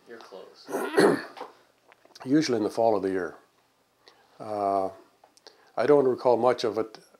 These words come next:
Speaker 2: uh, prior to going to school, but when, when I started going to school, then I recall, uh, that, uh, we went to town and we got, you know, pair of overalls, or those bib overalls, and a shirt.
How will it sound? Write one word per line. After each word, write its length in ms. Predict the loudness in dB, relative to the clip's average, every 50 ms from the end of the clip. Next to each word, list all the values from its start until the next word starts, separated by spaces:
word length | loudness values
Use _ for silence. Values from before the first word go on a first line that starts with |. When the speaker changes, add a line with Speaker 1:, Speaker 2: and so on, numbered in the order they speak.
| -20 -20 -20 -20 -14 -10
Speaker 2:
uh, 280 | -8 -6 -6 -6 -6
prior 340 | -8 0 2 4 6 6 4
to 80 | 2 0
going 180 | -2 -2 -2
to 60 | -2 -4
school, 320 | -4 -4 -2 -2 -2 -2
but 280 | -2 -4 -6 -6 -8 -8
when, 380 | -8 -8 -8 -8 -10 -12 -12
when 140 | -10 -8 -8
I 60 | -8
started 280 | -4 -2 -2 -2 -2 -2
going 120 | -4 -6
to 60 | -6
school, 240 | -8 -8 -6 -6 -6
then 160 | -4 -4 -4
I 60 | -4 -2
recall, 580 | -4 -4 -6 -2 0 2 2 2 2 0 -6 -18 _ _ -20 -20 _ _ _ _
uh, 220 | -14 -12 -12 -10 -8
that, 220 | -8 -8 -8 -8 -10 -14 -14
uh, 360 | -14 -12 -14 -14 -16 -18 -20 -20 _ _ _ _ _ _ _ _ _ _ _
we 180 | -14 -12 -10
went 200 | -8 -8 -10 -10
to 60 | -12 -8
town 340 | -4 -2 -2 0 -2 -2
and 180 | -4 -6 -6 -8
we 80 | -6 -4
got, 240 | -4 -4 -4 -6 -8 _ -20 -18 -16
you 80 | -14 -14
know, 240 | -12 -12 -14 -14 -16 _ _ _ _ _ _ _
pair 200 | -6 -4 -4 -4
of 60 | -4
overalls, 760 | -4 -6 -6 -4 -2 -2 -2 -2 -4 -6 -10 -14 -16 -18 -18 -18 -16
or 180 | -16 -16 -14
those 200 | -12 -12 -12 -8
bib 220 | -6 -4 -4 -4 -4
overalls, 500 | -8 -10 -10 -8 -8 -8 -8 -10 -12 -18 _ _ _ _ _ -20 -20 -20 -20 -20 _ _ _ _
and 80 | -16 -14
a 40 | -10
shirt. 420 | -4 -2 -2 0 -2 -4 -8 -14